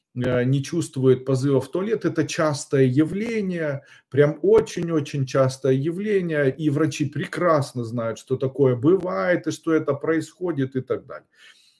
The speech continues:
Это связано, как правило, с атрофированием, э, клапана, э, в слепой кишке. И, э, это все ле-, как необходимо лечить, это лечится, м, таким образом.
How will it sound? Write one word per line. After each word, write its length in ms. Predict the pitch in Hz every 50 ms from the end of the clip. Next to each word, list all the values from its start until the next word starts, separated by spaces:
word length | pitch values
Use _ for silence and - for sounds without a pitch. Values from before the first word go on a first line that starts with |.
| _ _ _ -
Это 220 | 226 240 233 214
связано, 460 | 208 - 185 196 196 190 165 180 175
как 200 | - - 156 139
правило, 400 | - 165 175 175 160 156 156 143
с 140 | - - -
атрофированием, 1200 | 139 - 143 151 143 139 - 160 151 147 139 127 131 123 120 120 117 110 107 107 104 98 95 - -
э, 40 | - - - - - _
клапана, 840 | - - 190 226 233 220 202 196 - 165 160 156 147 139 135 123 - - _ - - _ _ _
э, 220 | 120 117 120 120 117 113 -
в 40 |
слепой 420 | - - 143 139 135 - 143 135 127
кишке. 760 | 135 - 131 123 - - _ - 120 120 113 110 107 110 - -
И, 340 | 170 185 196 196 185 175 170
э, 320 | 160 147 135 131 123 120 - -
это 260 | 190 190 190 175 147
все 240 | - - - 165 156
ле-, 280 | 165 190 196 190 - _ -
как 280 | - 170 160 156 - -
необходимо 680 | 147 139 139 135 135 - - 139 127 127 127 127 131 139
лечить, 500 | 156 190 185 - - 208 202 196 - _
это 260 | - 202 196 196 165
лечится, 800 | 147 143 143 139 127 135 - 131 131 - - 117 110 104 101 - _ _ _ _ _ -
м, 360 | 127 123 123 120 117 123 110 -
таким 340 | - 143 - - 175 160 143
образом. 480 | 135 117 107 110 107 - 90 80 82